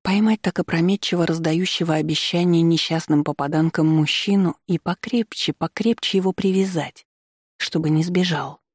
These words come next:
Какая фантазия! «Ой, я что же, сказала это вслух?» Мне почудился очередной смешок,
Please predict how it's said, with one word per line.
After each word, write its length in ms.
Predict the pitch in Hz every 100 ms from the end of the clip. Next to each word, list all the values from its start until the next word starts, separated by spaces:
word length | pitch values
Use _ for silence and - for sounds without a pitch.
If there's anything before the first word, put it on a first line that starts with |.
| _ _ _ _ _ _ _ _ -
Какая 420 | - 160 160 143
фантазия! 800 | - 160 165 - 139 143 139 - _ _ _ _ _ _ -
«Ой, 360 | 147 135 - _ _ -
я 280 | 156 135
что 300 | - - 147
же, 140 | 135 139
сказала 400 | - 143 139 143
это 180 | 147 147
вслух?» 540 | - - 220 - - _ _ _ _ _ _ _ _ _ _ -
Мне 240 | 202 240
почудился 680 | - 190 - 208 196 185 175
очередной 560 | 165 - 170 156 160
смешок, 760 | 160 - 165 160 - 131 -